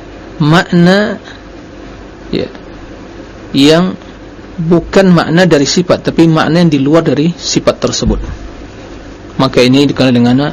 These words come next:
dengan nama atau dengan istilah dilalah al-iltizam. Baik. Akan kita jelaskan dan beserta contohnya.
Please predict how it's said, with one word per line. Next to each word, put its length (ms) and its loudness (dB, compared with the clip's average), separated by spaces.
dengan 320 4
nama 400 2
atau 240 2
dengan 240 2
istilah 480 2
dilalah 720 2
al-iltizam. 640 0
Baik. 160 0
Akan 240 2
kita 160 2
jelaskan 560 2
dan 240 0
beserta 400 -2
contohnya. 560 2